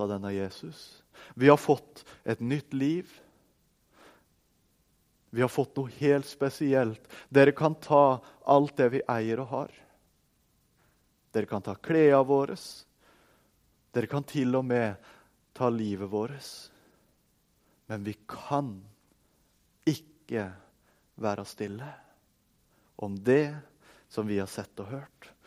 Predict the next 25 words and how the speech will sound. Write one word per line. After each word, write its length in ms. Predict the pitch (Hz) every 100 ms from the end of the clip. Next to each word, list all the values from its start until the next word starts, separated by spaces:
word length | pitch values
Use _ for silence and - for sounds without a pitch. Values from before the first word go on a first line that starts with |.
| - - -
Det 200 | 110 127
er 120 | 151
kallet, 640 | - 147 127 123 135 117 104 - _ _ _ _ _ _ _ _
og 100 | -
det 100 | 107
er 100 | 104 -
tanken 800 | 175 156 110 - - 123 107 101 107 _ _ _ _ _ _ _ _ _
som 200 | - 107
drev 260 | 104 101 98
Peter 380 | - 98 - 101
og 80 | 98
Johannes. 400 | 101 107 151 - - - _ _ _ - - -
Det 160 | 120
er 140 | 123 139
det 100 | 156
samme 360 | - 135 139 156
kallet 720 | - 143 123 120 131 104 113 110 _ - _
som 140 | - 120
har 80 | 123
drivet 640 | 143 127 110 120 110 98 - - _ _ -
tusenvis 960 | 147 139 - 139 135 131 117 - - _ _ _
av 140 | - 110
mennesker 720 | 139 117 101 - - 110 104 - _ _ _ _ _ _ _ _ _ _ _
i 120 | - 104
to 220 | 156 156